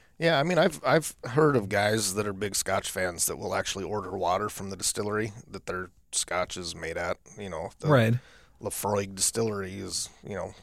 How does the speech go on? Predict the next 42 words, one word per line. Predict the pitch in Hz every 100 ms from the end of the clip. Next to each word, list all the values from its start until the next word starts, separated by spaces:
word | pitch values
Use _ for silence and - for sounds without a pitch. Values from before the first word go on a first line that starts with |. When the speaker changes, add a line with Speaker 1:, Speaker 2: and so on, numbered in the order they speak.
| _ -
Speaker 1:
chucking | - - 98
water | 87 101 87
out, | 85 85
I |
guess, | 92 92 -
too. | - 92 95
And | 87 - _ _ _ _ _ _
Speaker 2:
Can | 175
you | 247
do | 320 120 110
that? | 240 359
Can | - 139
you | 160
Speaker 1:
I |
Speaker 2:
just | 202 -
Speaker 1:
don't, | 160
Speaker 2:
get |
on | 156 170
and, | 170 131
Speaker 1:
well, | 127
Speaker 2:
and, | 123
Speaker 1:
I, | 120
Speaker 2:
like, | 120 - - _ -
Speaker 1:
I |
Speaker 2:
ask | 123 127
Speaker 1:
don't, | -
Speaker 2:
for | 151
that? | 190 -
Speaker 1:
I'm | 123
not | 143 -
quite | 107 95 -
there | 85 98 92
yet. | 92 - -
I'm, | 104 98 - _ - - - - - - - - - _ - -
you | 117
know, | 101 85 - - -
I'm, | 107 107
o-, | 98 -
I'm, | 98 107 110 -
I | 107
don't | 107 95 110 90
wanna, | 92 90